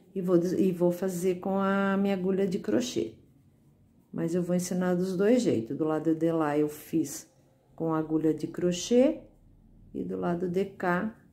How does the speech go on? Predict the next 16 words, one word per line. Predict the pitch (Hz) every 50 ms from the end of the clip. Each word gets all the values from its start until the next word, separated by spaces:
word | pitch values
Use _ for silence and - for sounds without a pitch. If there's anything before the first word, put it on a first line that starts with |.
| _ -
eu | - 202 196
faço | - - - - 175 170 170 180 175 - - 185 180 -
com | - 180 180 185
a | 185 185
agulha | 185 175 175 180 180 180
de | 180 180 180
tapeçaria. | 175 - 175 170 - 180 180 - 202 196 175 147 - - 120 - - _ _ _ _ _ _ _ _ _ _ _ _ _ _ _ _ _ _ _ _ _ _ _ _ _ _ - -
Ó, | - -
aqui | - - - - 226 226 220 220 - - - - - - -
é | - 160
o | 170
decote | 170 180 202 - - - 214 202 208 226 262 262 - - 320
e | 311 294
eu | 285 285
continuei | 277 277 269 254 247 - 277 269 262 262 254 247 240 240
fazendo | 233 - 247 240 226 220 220 202 208 214 214 226 226 226 226